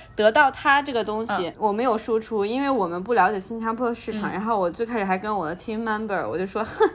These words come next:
Speaker 1: 真的是一种性别歧视。”
Speaker 2: 加年龄歧视。
Speaker 1: 这种东西肯定是年轻人最喜欢，tech savvy 啊，
Speaker 2: 嗯。
Speaker 1: blah blah blah。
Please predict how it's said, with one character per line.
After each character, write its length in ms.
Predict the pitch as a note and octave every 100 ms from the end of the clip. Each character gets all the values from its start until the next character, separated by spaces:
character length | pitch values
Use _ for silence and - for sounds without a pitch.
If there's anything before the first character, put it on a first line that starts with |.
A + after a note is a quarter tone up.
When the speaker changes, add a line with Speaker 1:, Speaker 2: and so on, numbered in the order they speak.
| - - -
Speaker 1:
真 180 | - B4+
的 60 |
是 160 | C#4+ C#4
一 160 | A#3+ B3
种 180 | G#3
性 380 | F#3+ - C4+ G3
别 200 | F#3 E3
歧 280 | F#3+ - F#3
视。” 240 | F3+ G3+ E3 -
Speaker 2:
加 180 | - G3
年 220 | F#3+ F3
龄 200 | F3+ F3
歧 180 | F#3 -
视。 240 | - - - G3 G3+
Speaker 1:
这 100 | A#4+
种 160 | D4+ G3+
东 220 | B3 C#4
西 140 | C4
肯 200 | A3+ A3
定 140 | G#3 D4+
是 80 |
年 240 | F#4 A#3+ F#3+
轻 140 | B3
人 180 | A#3 G3
最 100 | G3+
喜 200 | F#3 F3+
欢， 280 | E3+ E3+ F3+
tech 220 | C4+ A#3+
savvy 480 | - - A#3 A3 F#3
啊， 80 | F#3
Speaker 2:
嗯。 60 |
Speaker 1:
blah 160 | F3+ F3+
blah 160 | F3 E3+
blah。 180 | E3